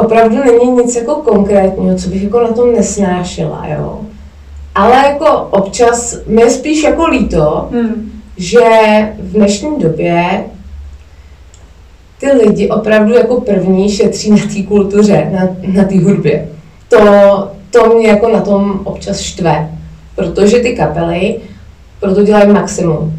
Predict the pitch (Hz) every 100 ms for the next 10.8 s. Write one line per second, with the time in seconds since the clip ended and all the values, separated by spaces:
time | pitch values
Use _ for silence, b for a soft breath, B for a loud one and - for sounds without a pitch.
0 | - 170 185 185 180 - 190 185 185 165
1 | 165 160 170 175 185 - - - - -
2 | 165 170 160 165 165 196 170 170 190 202
3 | 160 - 170 165 - - 190 165 160 175
4 | 202 185 - 180 165 160 156 - 180 160
5 | 156 151 147 B B B - 190 202 -
6 | 190 196 190 190 170 - 202 196 190 170
7 | 156 165 180 170 151 170 180 180 185 208
8 | 175 165 175 170 170 180 185 190 170 151
9 | 147 - - 190 190 202 185 190 165 156
10 | 170 196 214 - 226 220 208 208